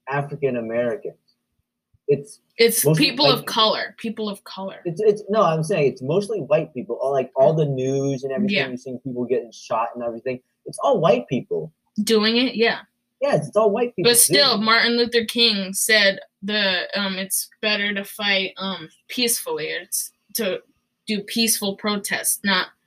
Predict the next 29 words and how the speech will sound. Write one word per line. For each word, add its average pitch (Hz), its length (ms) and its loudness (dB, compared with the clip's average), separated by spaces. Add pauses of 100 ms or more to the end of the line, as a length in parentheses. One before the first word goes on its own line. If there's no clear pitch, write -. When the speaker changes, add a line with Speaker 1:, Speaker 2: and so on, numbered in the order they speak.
(360)
Speaker 2:
do 226 140 4
what 185 180 2
they're 208 220 2
doing. 180 420 -6 (760)
Speaker 1:
Yeah, 180 280 -6
I've 185 220 0 (160)
heard 196 160 6
Speaker 2:
'Cause 240 200 6
Speaker 1:
some, 233 80 4
Speaker 2:
it's 202 200 2
treat 277 220 4
Speaker 1:
uh, 226 100 6
Speaker 2:
others 254 240 4
how 247 100 4
you 220 140 4
wanna 220 140 2
be 202 80 0
Speaker 1:
African 202 160 -4
Speaker 2:
treated. 196 440 -4 (440)
Like, 190 320 0
even 233 280 2
though, 208 300 0
like, 190 300 -6
they're 214 180 -2
doing 226 200 -2
that 214 220 -6
to - 220 -12
us, 220 460 -8 (380)
like, 185 200 -8